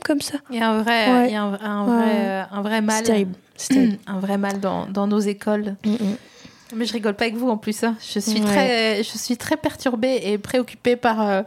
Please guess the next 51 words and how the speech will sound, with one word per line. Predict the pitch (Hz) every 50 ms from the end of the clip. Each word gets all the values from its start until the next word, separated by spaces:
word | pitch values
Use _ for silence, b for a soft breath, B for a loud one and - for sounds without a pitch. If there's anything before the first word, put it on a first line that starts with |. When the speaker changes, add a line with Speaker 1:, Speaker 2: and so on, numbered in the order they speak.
| B B B B B B
Speaker 2:
le | 220 240
futur | 233 247 214 - - 254 220
de | 233
l'école. | 214 202 202 - - 208 202 208 220 208
Speaker 1:
Mais | 233 226
c'est | 214 214 214
un | 202
souci, | 196 - 220 208 - - 226
vraiment. | 202 202 202 202 202
Speaker 2:
Bien | 240 247 240 240
que | 226 208
Speaker 1:
Ouais. | 202 196 214 202 196
Speaker 2:
je, | 196
bien | 196 208 220
que | 240
je | 220 226
rigole | 233 214 208 202 196
avec | 196 196
vous | 202 202 214
et | 202 196
tout. | - 269 359 - - _ B B B B B 185 B B B B B B -
Mais | 214 202 202 202 -
en | 214 214 208
vrai, | 220 220 233 240
j'ai | - - 214
vra-, | 214 208 139 202
j'ai | - - 208
des | 226 220
vraies, | 220 220 226 233 226 226 214 202
euh, | 202
préoccupations | - - 240 220 220 - - - 202 208 208 - - 247 247
à | 226
l'intérieur | 214 214 220 226 202 196 180 185
de | 196 202
moi, | 208 214 214 240 247
dans | 247 214 202
mon | 202 202
petit | 196 - 214
cœur. | - - 202 233 - - - _ _ B B B B B B B B B B _ -
Rester | - 220 220 - - 247
en | 226 220 226
vie, | 226 208 247 302 330 - - _ _ _ - -
euh, | 190 202 208 208 196 190 190
bien | 190 226 233 233
que | - 214
la | 180
vie | 196 214 233
soit | 226 - 202 185
un | 190
P | 190 - 226
N. | 208 220 233 277 285 -